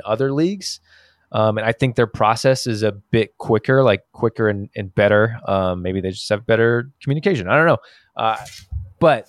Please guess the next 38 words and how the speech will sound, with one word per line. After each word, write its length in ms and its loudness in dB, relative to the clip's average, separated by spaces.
this 380 -6
Champions 320 -4
League 140 0
match, 400 0
um, 240 -4
like, 180 0
it, 180 0
it 120 -2
just, 340 -2
I'm 120 -4
not 180 2
saying 200 -2
Champions 340 -4
League 160 -2
has 160 0
worse 340 0
officiating 540 -4
or 100 -6
worse 200 0
V 160 0
A 60 4
Rs, 140 0
but 300 0
I 80 -2
think 220 -6
the 200 -8
in-, 300 -8
the 220 -4
levels 360 2
of 80 -2
inconsistency 1000 -2
between 340 -6
competitions, 960 -2
um, 520 0
is 200 -2
what 320 0
is 160 -8
not, 320 0